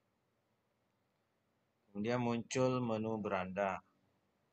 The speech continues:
Kita cari kelas sepuluh M P L B empat, project penguatan profil pelajar Pancasila. Oke, klik detail.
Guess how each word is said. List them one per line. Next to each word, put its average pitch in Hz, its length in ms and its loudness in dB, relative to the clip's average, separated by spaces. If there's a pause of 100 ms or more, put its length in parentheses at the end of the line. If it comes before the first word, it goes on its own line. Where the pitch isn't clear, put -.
(1080)
Kita 104 200 -2
cari 104 480 -2
kelas 104 640 -2
sepuluh 98 520 -2 (520)
M 98 120 -8 (120)
P - 120 -10
L 92 160 -8
B 92 120 -8 (120)
empat, 92 480 -6 (1700)
project 98 440 -8 (400)
penguatan 92 680 -8
profil 95 520 -12
pelajar 92 400 -10 (120)
Pancasila. - 520 -20 (1400)
Oke, 98 240 0 (520)
klik 98 200 -4 (120)
detail. 101 560 -6